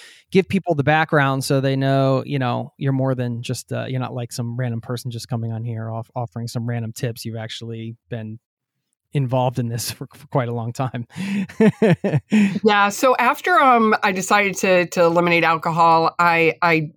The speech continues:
Speaker 2: went on a trip myself. I, you can relate to this. I found a really cheap airfare to Copenhagen, and I couldn't pass it up. And there happened to be a half marathon there that weekend. So I,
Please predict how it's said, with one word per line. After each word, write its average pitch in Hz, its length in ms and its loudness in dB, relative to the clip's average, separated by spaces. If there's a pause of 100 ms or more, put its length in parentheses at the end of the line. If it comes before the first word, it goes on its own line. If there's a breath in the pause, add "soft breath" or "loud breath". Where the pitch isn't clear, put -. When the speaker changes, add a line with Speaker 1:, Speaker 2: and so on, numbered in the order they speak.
(1080)
Speaker 2:
went 208 260 4
on 190 120 4
a 160 80 4
trip 160 260 0
myself. 170 1000 0
I, 175 160 2
you 196 180 2
can 240 160 0
relate 175 280 2
to 170 80 -2
this. 165 280 2
I 185 120 0
found 185 320 4
a 170 200 4
really 208 280 4
cheap - 240 0
airfare 196 380 2
to 185 60 0
Copenhagen, 170 760 0 (600 loud breath)
and 175 120 4
I 175 60 4
couldn't 247 240 4
pass 202 280 0
it 175 100 0
up. 160 220 4
And 185 120 0
there 185 80 4
happened 196 320 0
to 202 60 0
be 190 160 2
a 175 60 4
half 185 220 0
marathon 180 500 4
there 165 200 4
that 160 240 2
weekend. 180 540 2
So 185 420 4
I, 180 320 0